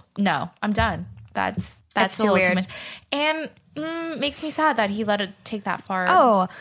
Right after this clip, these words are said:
Speaker 2: I would have been after the bathtub with the little floaties
Speaker 1: Yeah,
Speaker 2: and the
Speaker 1: done.
Speaker 2: bottle. I don't care if there's whiskey in that bottle.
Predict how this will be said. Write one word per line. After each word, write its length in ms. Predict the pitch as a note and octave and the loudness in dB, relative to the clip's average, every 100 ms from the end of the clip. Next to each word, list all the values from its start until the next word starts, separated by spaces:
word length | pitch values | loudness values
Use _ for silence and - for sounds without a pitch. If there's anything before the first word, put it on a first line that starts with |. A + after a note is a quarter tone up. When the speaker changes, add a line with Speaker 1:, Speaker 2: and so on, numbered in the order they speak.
| - - | -18 0
Speaker 2:
I 140 | - A4 | 4 6
would 100 | F#4+ | 6
have 120 | C#4+ | 4
been 400 | A#3+ A#3 A3 G#3+ - _ C#4+ | 4 4 4 0 -4 _ -2
after 240 | D4+ D#4 | 2 2
the 100 | B3 | 2
bathtub 840 | F#3+ G#3 G3 G#3 A3+ - G#3+ G#3+ | 2 2 4 4 0 2 4 4
with 120 | G#3 | 2
the 80 | G3+ | 0
little 340 | G3+ G#3 G#3+ G#3+ | -4 0 2 2
floaties 480 | - G3 F#3+ G3+ | 0 2 4 2
Speaker 1:
Yeah, 340 | A3 B3+ - A3+ | 4 4 2 0
Speaker 2:
and 100 | B3+ B3 | 0 2
the 40 | |
Speaker 1:
done. 140 | G#3 | 4
Speaker 2:
bottle. 520 | G3 G3+ G3+ A#3 B3+ - | 6 6 6 6 4 2
I 80 | D4 | 0
don't 140 | D4+ | 0
care 180 | C#4+ C4 | 0 0
if 60 | B3+ | 0
there's 180 | A#3 | 0
whiskey 340 | G#3 G#3 - G#3+ | 2 0 0 0
in 80 | G#3 | 2
that 160 | F#3+ | 4
bottle. 300 | F#3+ F#3+ F#3 | 4 4 2